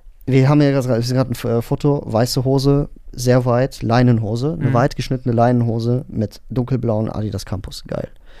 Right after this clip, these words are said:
Speaker 1: Du kannst es zu Baggy Jeans tragen, du kannst es zu Cargos tragen, du kannst es zu kurzen Hosen tragen, mit weiß, mit, mit, mit, äh, größer, höheren Socken.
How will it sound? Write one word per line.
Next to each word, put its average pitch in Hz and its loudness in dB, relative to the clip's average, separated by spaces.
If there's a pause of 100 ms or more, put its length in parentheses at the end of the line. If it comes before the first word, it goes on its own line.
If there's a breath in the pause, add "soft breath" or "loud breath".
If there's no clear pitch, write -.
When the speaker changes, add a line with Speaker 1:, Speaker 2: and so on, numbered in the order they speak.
(240 loud breath)
Speaker 1:
Du - -12
kannst 123 0
es - -8
zu 117 -6 (160)
Baggy 117 2
Jeans - -8
tragen, - -14
du 120 -12
kannst 120 -2
es - -10
zu 113 -10
Cargos 101 -4
tragen, - -14
du 101 -12
kannst 117 -4
es 107 -10
zu - -10
kurzen 127 -2
Hosen 101 -10
tragen, 92 -10
mit 92 -8
weiß, 95 -4
mit, - -10
mit, - -4 (100)
mit, 110 -4
äh, 107 -2
größer, 110 -8
höheren 110 -2
Socken. - -8